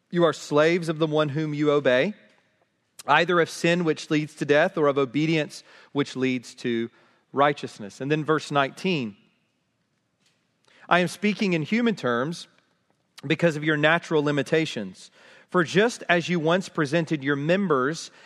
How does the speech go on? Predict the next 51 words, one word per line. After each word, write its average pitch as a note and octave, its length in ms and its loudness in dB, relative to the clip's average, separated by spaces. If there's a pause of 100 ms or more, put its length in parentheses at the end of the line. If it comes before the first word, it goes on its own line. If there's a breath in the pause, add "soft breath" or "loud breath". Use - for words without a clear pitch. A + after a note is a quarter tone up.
(260 loud breath)
that's - 180 -10
members E3+ 420 0
of D3+ 160 2
your C#3 220 2
body, D3+ 500 2
and C#3 100 -2
we E3+ 80 0
talked G3+ 280 2
about E3 320 2
when D3 160 -2
we, C#3 140 -2
when C#3 140 -6
we C#3 60 -2
looked D3+ 220 0
at B2+ 60 -2
those C3+ 180 0
verses, C3+ 340 -4
that E3 160 2
can D3 220 -6
involve C#3+ 500 0
the B2+ 80 0
mind D#3+ 580 2
as C#3 160 0
well. D#3 600 2 (260 loud breath)
Our C#3 180 2
entire D3+ 640 2 (640 soft breath)
body, E3 640 2
our C3+ 160 4
brain D#3 680 0
is D3+ 140 -2
part G3+ 280 2
of D3+ 80 -2
that. B2 300 2 (840 soft breath)
So - 140 -8
he C3 80 0
says, D3+ 180 0
"I D#3+ 100 2
am D3 80 -2
speaking F3+ 440 -4
in C#3+ 80 -4
human F3+ 320 -2
terms B2+ 340 -6
because C3+ 260 -6
of B2 60 -12
your C#3 100 -2
natural C#3 380 -2
limitations. C3 680 -4
For C3 120 -8
just E3+ 260 -2
as E3 120 -2
you E3+ 160 -2